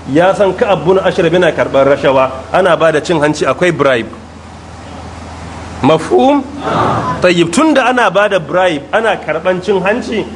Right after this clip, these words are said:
sai ya ce a je wajen, wato zai iya bribing ɗin Ka'ab bin Ashraf. Shi kuma Bayahude ya ce, "A'a, ni ba zan je wajen Ka'ab bin Ashraf ba. Shugabanmu ne, malamanmu ne, amma a wurin akwai ciwa-ciwa. Wajen annabinku za a je, can gaskiya ne take hukunci."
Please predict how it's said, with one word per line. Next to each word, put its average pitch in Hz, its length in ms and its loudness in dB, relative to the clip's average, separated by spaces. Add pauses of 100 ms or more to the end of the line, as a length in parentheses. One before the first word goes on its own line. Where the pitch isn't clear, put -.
sai 185 140 2
ya 202 60 4
ce 208 160 -2
a 147 120 2
je 156 120 2
wajen, 170 280 4
wato 156 320 2
zai 214 160 4
iya 190 160 2
bribing 156 560 2
ɗin 196 240 2 (320)
Ka'ab 190 280 0
bin 170 140 4
Ashraf. 147 400 2 (260)
Shi 190 120 2
kuma 226 160 4
Bayahude 185 400 2
ya 175 80 2
ce, 170 140 -2
"A'a, 151 200 2
ni 190 120 2
ba 175 120 2
zan 175 140 2
je 160 80 2
wajen 175 200 2
Ka'ab 175 220 0
bin 151 140 2
Ashraf 139 380 2
ba. 120 140 2 (440)
Shugabanmu 180 560 4
ne, 185 140 4
malamanmu 185 540 2
ne, 180 80 2
amma 165 200 2
a 165 120 2
wurin 180 200 0
akwai 151 240 0
ciwa-ciwa. 123 500 0 (260)
Wajen 202 320 2
annabinku 185 480 0
za 160 120 4
a 160 100 2
je, 143 160 -2
can 180 240 0
gaskiya 185 380 0
ne 175 100 0
take 156 220 -2
hukunci." 127 460 0